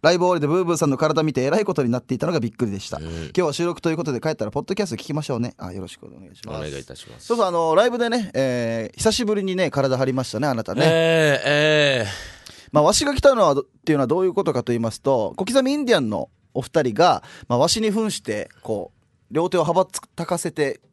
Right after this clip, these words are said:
Speaker 1: 舞台をこう駆け回るんですが、その間、ブーブーは、まあ、誰かに羽交い締めをされて、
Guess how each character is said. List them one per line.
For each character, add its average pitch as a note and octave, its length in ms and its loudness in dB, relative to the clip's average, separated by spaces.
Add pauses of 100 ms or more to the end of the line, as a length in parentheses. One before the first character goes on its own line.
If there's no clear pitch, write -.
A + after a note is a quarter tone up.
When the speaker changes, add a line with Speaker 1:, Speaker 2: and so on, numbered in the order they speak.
Speaker 1:
舞 C3+ 160 -8
台 D3+ 220 0
を G2+ 180 -8 (540)
こ G#2+ 80 -12
う - 20 -14
駆 - 240 -4
け - 20 2
回 D3+ 120 2
る D3 80 -4
ん C3+ 80 -4
で G2+ 80 -6
す - 180 -14
が、 A#2+ 360 -2 (420)
そ G3+ 180 -2
の A3+ 100 2
間、 G3+ 320 2 (540)
ブ F3+ 200 4
ー - 40 4
ブ D3+ 80 -2
ー - 60 0
は、 D#3 340 2 (640)
ま E3 100 0
あ、 C#3+ 40 0
誰 E3 220 4
か C#3 140 0
に G2+ 80 -4
羽 B2 100 -4
交 A#2+ 300 -2
い - 0 -
締 - 20 -6
め A2 80 -6
を G#2 80 -8
さ G#2 140 -10
れ G2+ 100 -8
て、 G2+ 220 -14